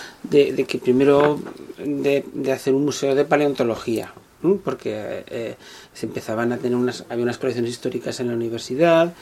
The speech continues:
había un montón de, de ejemplares que el trabajo de los profesores e investigadores de la universidad, pues, iban creándolos.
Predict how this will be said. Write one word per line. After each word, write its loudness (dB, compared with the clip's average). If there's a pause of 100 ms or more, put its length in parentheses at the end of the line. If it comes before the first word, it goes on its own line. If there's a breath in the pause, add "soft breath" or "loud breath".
(580 loud breath)
había 4
un 2
montón 4
de, 4
de 0
ejemplares 0
que -6
el -4
trabajo -2
de 0
los -4
profesores -2
e -2
investigadores -2
de -4
la -4
universidad, -4
pues, -8
iban -4
creándolos. -2